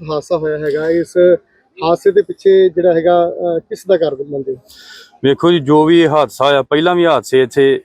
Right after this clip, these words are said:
Speaker 2: ਇਸ ਪੁਲ ਦੇ ਉੱਤੇ ਬਹੁਤ ਵਾਰੀ ਹੋ ਚੁੱਕੇ ਆ। ਪਹਿਲਾਂ ਵੀ ਸਰਕਾਰ ਦੇ ਧਿਆਨ ਦੇ ਵਿੱਚ ਬੜੀ ਵਾਰ ਲਿਆਂਦਾ ਗਿਆ, ਤੁਹਾਡੇ ਮੀਡੀਆ ਦੇ through ਦੇ ਵਿੱਚ ਵੀ ਲਿਆਂਦਾ ਗਿਆ, ਲਿਖਤੀ ਵੀ ਕੰਪਲੇਂਟਾਂ ਕਈ ਵਾਰੀ ਦਿੱਤੀਆਂ ਗਈਆਂ। ਜੋ ਇਹ ਹਾਦਸਾ ਰਾਤੀ ਹੋਇਆ ਵਾ, ਇੱਥੋਂ ਪਿੰਡ ਵਰਪਾਲ ਤੋਂ ਜਿਹੜਾ ਮੋਟਰਸਾਈਕਲ ਤੇ ਪਰਿਵਾਰ ਆ ਰਿਹਾ ਸੀਗਾ,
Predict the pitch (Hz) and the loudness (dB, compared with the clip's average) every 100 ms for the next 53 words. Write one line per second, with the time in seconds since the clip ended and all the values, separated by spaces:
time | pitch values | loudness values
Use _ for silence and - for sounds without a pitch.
0 | - 131 - 131 123 127 113 135 117 127 | -4 -4 0 -2 0 -2 0 0 2 0
1 | 135 123 123 117 104 - 127 123 143 156 | 0 0 0 0 -6 -4 -2 0 0 0
2 | 160 135 123 131 120 113 123 143 131 107 | 0 -2 -6 -2 -2 -2 -2 -2 -2 0
3 | 113 113 117 123 131 123 117 117 110 113 | -2 -2 -4 -2 0 0 0 -2 -2 -2
4 | 113 123 123 - - - _ 143 117 113 | 0 0 -2 -8 -20 -20 _ -2 0 0
5 | 143 139 135 170 151 135 143 147 151 135 | 0 0 2 0 0 -2 -2 2 2 2
6 | 139 139 123 120 127 127 143 135 127 - | 0 0 0 0 0 0 -2 -2 -6 -6
7 | 175 151 147 139 120 127 131 123 123 123 | -6 -4 -4 -2 -2 -2 -2 -2 -2 -4
8 | 113 120 117 117 120 135 - - - - | -6 -6 -4 -2 -2 -2 -4 -18 -20 -20
9 | - 117 143 170 175 139 104 131 131 123 | -14 0 2 4 4 0 -2 -2 -2 -2
10 | 151 127 120 131 135 123 - 127 131 127 | 0 2 2 2 0 -2 -4 -2 -2 0
11 | 123 110 117 117 113 131 123 123 117 110 | -2 0 0 0 -2 -2 0 2 0 -4
12 | _ _ _ 127 127 131 143 135 135 120 | _ _ _ -2 -2 -2 -2 0 -2 0
13 | 135 120 120 120 120 113 120 135 143 127 | -4 0 0 2 2 2 0 0 -2 -2
14 | 120 | -2